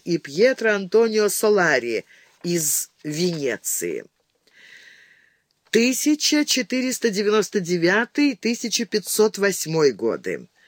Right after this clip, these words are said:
Теремной дворец строил мастер Алевис из Милана. Тысяча пятьсот первый, тысяча пятьсот третий годы. Церковь Чуда Архангела Михаила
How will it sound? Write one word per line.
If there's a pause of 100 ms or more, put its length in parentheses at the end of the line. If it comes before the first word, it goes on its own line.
(280)
Теремной
дворец
строил
мастер (340)
Алевис (300)
из
Милана. (1200)
Тысяча
пятьсот
первый,
тысяча
пятьсот
третий
годы.
Церковь
Чуда
Архангела
Михаила